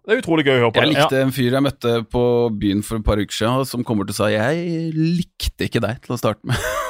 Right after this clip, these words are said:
Speaker 2: Og så, og så fikk han aldri, liksom, runda av ordentlig, da. Så jeg, for jeg tror det var noe, noen som avbrøt meg litt sånn, så da,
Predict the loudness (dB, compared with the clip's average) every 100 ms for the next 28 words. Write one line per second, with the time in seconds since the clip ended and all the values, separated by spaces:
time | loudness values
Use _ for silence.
0 | -2 -2 -2 0 0 0 -2 -2 -8 -6
1 | -4 -4 -2 -2 0 0 0 0 0 0
2 | 0 0 -2 -6 -8 0 2 4 4 2
3 | 2 0 0 0 0 -4 -4 -2 -2 0
4 | -2 -4 -10 -20 -8 -4 0 4 4 4
5 | 4 2 0 -4 -4 0 2 2 2 0
6 | 0 -2 -2 -2 -2 -4 -8 -6 -6